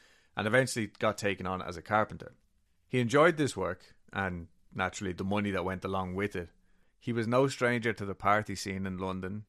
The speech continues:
during the early sixties, which honestly sounds amazing.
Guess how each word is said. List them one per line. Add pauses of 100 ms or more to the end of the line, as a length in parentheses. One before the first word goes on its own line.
during
the
early
sixties,
which
honestly
sounds
amazing.